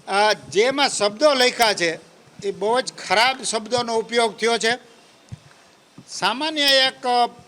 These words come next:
અ, એક પત્રિકા પાટીદાર સમાજના યુવાનો એ બહાર પાડી, તો બે જ દિવસમાં એમાં પગલાં લેવાના.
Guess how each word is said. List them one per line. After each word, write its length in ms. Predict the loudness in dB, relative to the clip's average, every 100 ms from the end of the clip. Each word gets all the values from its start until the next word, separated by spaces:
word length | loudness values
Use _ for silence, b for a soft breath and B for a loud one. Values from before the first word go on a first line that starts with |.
| -20 -8
અ, 160 | -8 -8 -14 _ _ -8
એક 360 | -8 -8 -10
પત્રિકા 540 | -8 -6 -6 -2 2 2
પાટીદાર 520 | 0 -4 -4 -4 -4
સમાજના 360 | -4 -6 -8 -4
યુવાનો 720 | -2 0 -2 -2 -2 -2 -6
એ 240 | -6 -2 -2 -6 -6
બહાર 200 | -2 -2
પાડી, 360 | 0 0 2 0
તો 320 | -2 -4 -6 B B -14 -6
બે 160 | -4
જ 60 | -2
દિવસમાં 420 | 0 0 0 -4
એમાં 200 | -4 -4
પગલાં 320 | -4 -2 0
લેવાના. 420 | 2 0 0 0